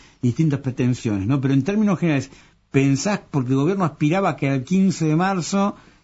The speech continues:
dieciséis de marzo, las discusiones estuvieran terminadas? ¿Vos entendés que va a ser así?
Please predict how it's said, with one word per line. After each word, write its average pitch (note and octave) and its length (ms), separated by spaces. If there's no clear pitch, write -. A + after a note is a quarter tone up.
dieciséis D3 640
de F3 80
marzo, F#3+ 560
las C#3 240
discusiones D3+ 440
estuvieran D#3 380
terminadas? C3 720
¿Vos C#3 240
entendés C#3+ 460
que F#3 100
va D#3 60
a C3+ 40
ser C#3 140
así? D3 480